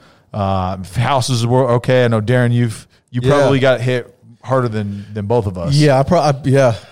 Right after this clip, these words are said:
Speaker 2: I did. And I guess I just, you know, I, I'm a numbers guy. I always try to keep track of,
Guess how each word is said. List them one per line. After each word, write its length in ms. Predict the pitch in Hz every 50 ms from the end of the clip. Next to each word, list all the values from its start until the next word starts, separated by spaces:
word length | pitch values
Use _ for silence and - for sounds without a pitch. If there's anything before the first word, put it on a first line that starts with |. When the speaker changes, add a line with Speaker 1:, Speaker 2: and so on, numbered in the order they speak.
| -
Speaker 2:
I 120 | - 120 120
did. 280 | 131 143 135 117 107
And 480 | 101 135 127 127 127 123 120 120 120 - - - -
I 140 | 131 143 151
guess 180 | 165 180 -
I 140 | 170 147 143
just, 240 | 139 131 131 135 -
you 80 | 156
know, 180 | 131 110 104 -
I, 260 | - 123 - - - -
I'm 140 | - 120 123
a 20 | 123
numbers 320 | 127 131 127 113 113 107
guy. 160 | - 117 107
I 40 | 113
always 180 | 117 113 110 -
try 100 | - 107
to 80 | 104
keep 380 | - - 120 117 - - - -
track 340 | - - 117 107 113 - 120
of, 340 | 101 98 92 92 90 -